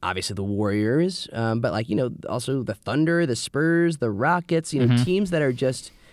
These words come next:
Speaker 1: just crazy stacked. And, like, maybe the Rockets are gonna get, like, even if the Rockets get to the finals, they get past the Celtics, they get past the Cavs, even if that happens, then they have to play, like, the friggin' Warriors. Like, how, like,
Speaker 2: Yep.
Speaker 1: like,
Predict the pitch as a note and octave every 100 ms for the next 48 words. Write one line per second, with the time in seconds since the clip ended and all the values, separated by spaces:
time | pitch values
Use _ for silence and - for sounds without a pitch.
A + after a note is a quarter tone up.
0 | - - E3+ D#3+ - - - E3 F3 D3
1 | - B2+ G#2+ F#2 B2+ B2+ B2 B2 C#3 F3
2 | F#3+ D3 B2 C#3 D3+ D3 C3 B2 B2 A2+
3 | - C3 C#3+ - A#3+ A#3 F3+ D#3 C#3 B2
4 | A#2+ A#2 A#2 G2+ G2+ A#2+ C#3+ - C3+ B2
5 | A#2 G#2 G2+ F#2 - B2 E3 D3+ C#3 A#2+
6 | A#2 - G#2 F#2 - - - _ - -
7 | - G#3 G3 F3+ D3+ C3+ A#2+ G#2 - -
8 | - - - _ _ _ - C3 G3+ A3
9 | F3+ G3+ F3+ G#3+ G3 E3 D#3+ B2+ D3 -
10 | E3+ D3+ C#3+ E3+ E3+ G2 G1+ - - -
11 | _ _ _ _ _ - C#3+ - D#3+ E3+
12 | E3 D#3+ - - A#1+ - D3 C#3+ B2+ B2
13 | D3 - C#3+ C3+ -